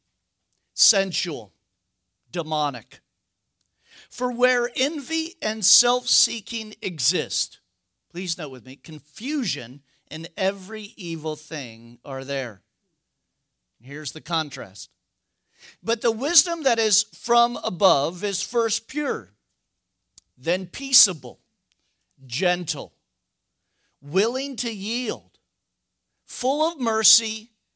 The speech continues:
and good fruits, without partiality and without hypocrisy. Now, the fruit of righteousness is sown in peace by those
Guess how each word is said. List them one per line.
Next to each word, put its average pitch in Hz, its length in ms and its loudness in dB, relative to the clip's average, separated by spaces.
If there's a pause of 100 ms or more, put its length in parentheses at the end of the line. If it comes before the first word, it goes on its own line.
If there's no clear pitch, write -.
(480)
and 180 240 -4
good 165 240 -4
fruits, - 640 -4 (1160)
without 196 440 2
partiality 196 840 2
and 190 120 -8
without 190 540 0
hypocrisy. 190 880 -2 (1400)
Now, 202 180 2
the 196 120 0
fruit 294 300 -4
of 240 200 -2
righteousness 202 840 0 (120)
is 185 320 0 (180)
sown 196 600 0
in 196 320 -6
peace 156 760 -6
by 151 320 -4
those 143 720 -4